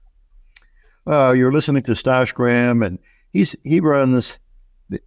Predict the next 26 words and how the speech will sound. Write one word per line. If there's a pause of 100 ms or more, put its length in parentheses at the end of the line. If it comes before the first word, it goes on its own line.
(120)
manages
the
assets
for
Graham
Capital
Advisors
here
in
the (300)
west
coast
of
Florida.
And (300)
let
me
just
say
that
he's
the
best
of
the
best.